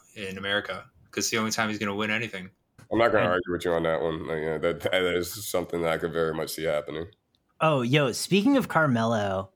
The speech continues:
Speaker 3: so back when I was, like, working at the company we used to work for, his New York office.
Speaker 2: Which they don't have anymore as of last
Speaker 3: They
Speaker 2: week.
Speaker 3: do not.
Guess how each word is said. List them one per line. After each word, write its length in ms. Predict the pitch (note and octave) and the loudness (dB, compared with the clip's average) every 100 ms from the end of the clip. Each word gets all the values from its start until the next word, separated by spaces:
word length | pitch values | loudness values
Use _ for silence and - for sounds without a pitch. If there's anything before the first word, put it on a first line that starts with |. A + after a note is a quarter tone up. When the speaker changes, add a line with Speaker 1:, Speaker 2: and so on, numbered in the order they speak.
| _ | _
Speaker 3:
so 680 | - - D3 B2+ B2 A#2+ A2+ A#2 | -14 -2 0 2 2 2 0 -2
back 340 | A2+ D3 D#3 | 0 0 2
when 120 | F3 | 2
I 100 | D#3+ | 4
was, 140 | D3 B2 | 2 2
like, 180 | A#2 | 0
working 340 | A#2 A#2+ C3+ A#2+ | 0 0 2 0
at 120 | A2 | 0
the 200 | G#2+ G2+ - _ _ _ _ _ - | -4 -4 -10 _ _ _ _ _ -4
company 400 | B2 A2+ B2 A#2 | -2 2 2 4
we 160 | A2 | 4
used 300 | A2 G#2+ G#2 | 4 2 0
to 60 | A#2+ | 0
work 220 | G#2+ G2+ | 0 -2
for, 260 | - G#2 G2+ | -4 -2 0
his 160 | F#2 | 0
New 160 | G#2 G#2 | 2 2
York 380 | G2+ G2+ G2 - | 2 0 0 -2
office. 720 | G2+ F#2+ G2+ G2 - - - _ _ _ | -4 -4 -4 -4 -4 -10 -12 _ _ _
Speaker 2:
Which 340 | F#2+ G#2+ - | 0 0 0
they 240 | - A2+ A2 | 2 4 4
don't 420 | D#2+ G2 A2+ - | 2 2 2 0
have 380 | - A2 G#2 F2+ | -2 0 0 0
anymore 460 | F2+ E2+ E2+ E2+ | 0 0 0 0
as 120 | E2 E2 | 0 -2
of 120 | D#2+ | -2
last 220 | E2 E2+ | -2 2
Speaker 3:
They 80 | C#3+ | 2
Speaker 2:
week. 100 | C#3 | 4
Speaker 3:
do 80 | B2 | 4
not. 480 | A2+ A#2 D3+ A#2 | 4 4 2 -2